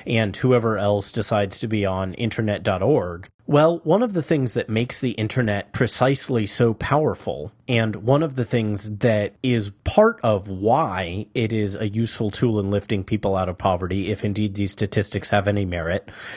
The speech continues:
and I would guess they have some merit, even if perhaps not the merit that they're purported to have, then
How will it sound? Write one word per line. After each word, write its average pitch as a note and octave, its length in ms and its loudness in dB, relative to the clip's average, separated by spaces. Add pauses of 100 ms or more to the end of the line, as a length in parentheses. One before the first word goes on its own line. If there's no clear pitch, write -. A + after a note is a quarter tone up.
(200)
and D#3+ 80 6
I G#3 80 6
would F3 120 0
guess B2+ 260 2
they A#2 160 2
have A2 200 2
some D3+ 340 2
merit, F2+ 340 -4
even A2+ 220 0
if G2+ 140 0
perhaps G2+ 460 0
not F#2+ 200 0
the G2 80 0
merit G2 360 0
that G2 140 -4
they're F#2 180 -2
purported A2+ 500 0
to F#2 80 -4
have, F2 500 -6
then C#3+ 440 4